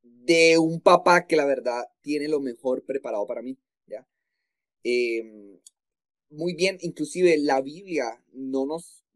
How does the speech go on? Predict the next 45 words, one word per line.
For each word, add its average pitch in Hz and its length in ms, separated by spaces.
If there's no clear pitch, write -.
da 139 260
una 156 180
definición 135 540
exacta 156 540
de 127 140
qué 123 160
es 127 80
esperar 113 360
en 117 100
Dios, 139 340
¿ya? 120 260
O 120 60
sea, 113 160
no 117 100
nos 123 140
dice, 139 440
nos 147 200
muestra 156 260
muchos 196 260
ejemplos, 170 500
¿cierto? 131 280
De 151 80
la 131 80
Virgen 143 220
María 127 260
cuando 139 220
esperó, 131 800
de, 113 640
mm, 92 520
José 123 440
cuando 139 200
esperó 110 540
que 135 120
se 123 60
le 120 80
cumplieran 110 360
los 113 160
sueños, 131 1000
de 113 160
David 110 400
cuando 135 160
esperó 110 260
para 120 160
ser 107 200
rey, 127 500